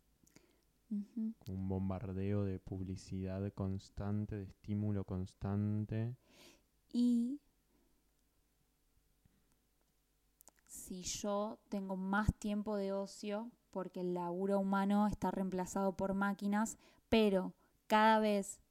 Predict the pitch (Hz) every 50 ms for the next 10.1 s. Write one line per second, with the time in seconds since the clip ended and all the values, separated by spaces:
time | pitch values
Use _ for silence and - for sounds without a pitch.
0 | _ _ _ _ _ - 196 202 196 196 202 202 214 220 220 220 214 208 - -
1 | 220 208 196 - 214 208 208 - - 214 220 220 208 - _ - 226 220 233 262
2 | - - - _ _ - 196 196 196 196 208 202 202 202 214 202 202 214 220 214
3 | 202 - - 233 233 240 226 - 202 190 185 - - - - 202 208 220 220 208
4 | 196 190 202 196 185 - 202 202 202 208 208 208 214 214 220 208 - 214 180 -
5 | - 196 196 190 196 - - - 190 180 180 - _ _ - - 202 202 202 202
6 | 202 202 208 214 233 - - - _ _ _ _ - 185 175 175 180 196 - 214
7 | 196 - 190 180 180 190 196 208 202 202 202 208 202 - 220 233 220 202 185 180
8 | 170 - 190 175 - - 226 220 208 269 269 - - 185 - - - - 190 -
9 | - 208 196 190 185 185 190 196 202 196 214 202 196 202 208 208 214 247 311 -
10 | -